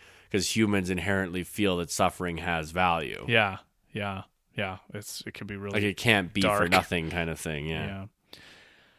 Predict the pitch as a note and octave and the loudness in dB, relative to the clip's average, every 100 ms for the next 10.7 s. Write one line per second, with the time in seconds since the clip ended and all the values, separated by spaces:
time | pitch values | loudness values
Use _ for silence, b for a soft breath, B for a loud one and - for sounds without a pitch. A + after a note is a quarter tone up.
0 | b b b - - D3 D3+ C#3+ C#3+ C3+ | b b b -4 4 8 10 10 8 4
1 | B B - - D3 D3 C#3 - C#3 B2+ | B B -10 0 2 4 2 2 4 6
2 | A2+ G2 G2+ G2+ B2+ A#2+ A2+ G#2+ G2+ G2 | 4 2 -2 -2 -2 -2 0 0 -2 -6
3 | - D3+ - B2+ C3 C#3+ B2+ C3+ A#2+ A2 | -6 -6 -2 0 0 0 0 2 2 0
4 | G#2 - D3 B2+ C3+ D3 - D3 C3+ C3 | -2 -4 -6 -6 -6 -6 -2 -2 -2 0
5 | A#2+ A2 A#2 A#2 A2 A2 G#2+ G#2 A2 A2 | 2 4 4 0 -2 -4 -4 -6 -6 -6
6 | - F#2+ - - _ - G#2+ A#2 - B2 | -6 -8 -12 -14 _ -12 -6 -6 -4 -8
7 | - - C3 - G#2+ G2+ G2 - - F#2 | -8 -8 -8 -6 -6 -4 -6 -8 -10 -10
8 | G2+ - - G2+ G#2 - G2+ - G#2 G#2 | -10 -8 -6 -6 -6 -6 -6 -6 -10 -10
9 | - G#2+ - - G#2+ G2+ G2+ - A2+ - | -12 -12 -10 -6 -6 -6 -10 -12 -12 -6
10 | D3 C#3+ C3+ C#3+ B2+ B2 | -4 -2 -2 0 -2 -2